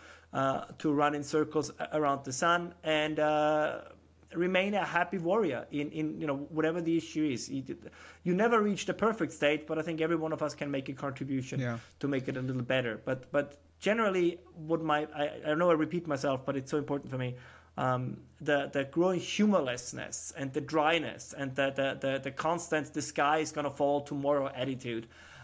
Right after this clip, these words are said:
Speaker 1: uh, I think is tiresome. And, and no matter where you stand politically, you say, you know, "I take these things seriously,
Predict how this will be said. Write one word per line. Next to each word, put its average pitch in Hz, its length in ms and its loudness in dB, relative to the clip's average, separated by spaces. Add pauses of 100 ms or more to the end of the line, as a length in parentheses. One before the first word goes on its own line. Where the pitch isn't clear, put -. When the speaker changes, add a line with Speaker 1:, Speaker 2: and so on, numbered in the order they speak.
Speaker 1:
uh, - 140 -2
I 156 100 0
think 180 200 -4
is 143 100 -2
tiresome. 131 800 0
And, 123 340 -2
and 139 140 -2
no 151 80 0
matter 175 200 4
where 160 120 2
you 151 60 2
stand 139 280 -4
politically, 131 580 -2
you 135 140 -4
say, 131 540 0
you 131 80 -4
know, 120 140 -2 (300)
"I 156 120 2
take 185 260 -2
these 170 140 -4
things 165 240 -4
seriously, 135 680 0